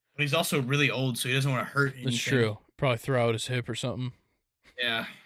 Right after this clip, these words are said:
Speaker 1: I don't know. Also,
Speaker 2: Um,
Speaker 1: three, three total interceptions on the year is kinda wild for Bo Nix.
Speaker 2: Yeah, it's pretty damn good.
Speaker 1: Forty touchdown passes and three picks.
Speaker 2: Yeah, one hell of a year for him. Didn't get
Speaker 1: Mm-hmm.
Speaker 2: Heisman, though.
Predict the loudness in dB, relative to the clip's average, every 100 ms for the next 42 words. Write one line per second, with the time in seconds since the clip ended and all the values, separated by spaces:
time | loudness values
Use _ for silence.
0 | _ _ -8 -8 -6 -12 -18 -8 4 8
1 | 8 6 4 4 4 2 _ _ 2 4
2 | 4 4 2 2 2 0 0 -4 -4 -2
3 | 0 0 2 2 2 -2 -8 -8 -6 -6
4 | -6 -6 -6 -8 -16 -20 -20 -10 -10 -10
5 | -18 -20 -14 -12 -4 -2 -2 -6 -14 _
6 | _ -8 -6 -4 -4 -4 -6 -6 -10 _
7 | _ _ _ _ _ _ _ _ _ _
8 | _ 2 6 4 4 0 2 4 2 2
9 | 0 2 0 -2 -4 -6 -2 0 0 -4
10 | -4 -4 -6 -8 -10 -6 -6 -6 -14 _
11 | _ _ -8 -6 -4 -4 -4 -4 -6 -4
12 | -4 -6 -10 _ _ _ -20 _ -2 2
13 | 6 8 8 6 2 2 0